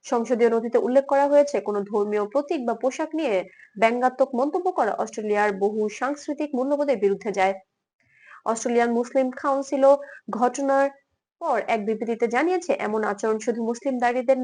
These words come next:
নয়, পুরো সমাজের শান্তিপূর্ণ ব্যবস্থাকে উপর প্রভাব ফেলে। তারা সরকারকে অনুরোধ করেছে, ধর্মীয় স্বাধীনতা রক্ষার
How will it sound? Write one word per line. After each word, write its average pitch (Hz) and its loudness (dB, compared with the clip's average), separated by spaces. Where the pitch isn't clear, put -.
নয়, 233 2
পুরো 214 2
সমাজের 233 -2
শান্তিপূর্ণ 285 -6
ব্যবস্থাকে 214 0
উপর 214 2
প্রভাব 220 2
ফেলে। 202 -2
তারা 226 0
সরকারকে 226 2
অনুরোধ 320 0
করেছে, 339 0
ধর্মীয় 202 0
স্বাধীনতা 208 -2
রক্ষার 202 -2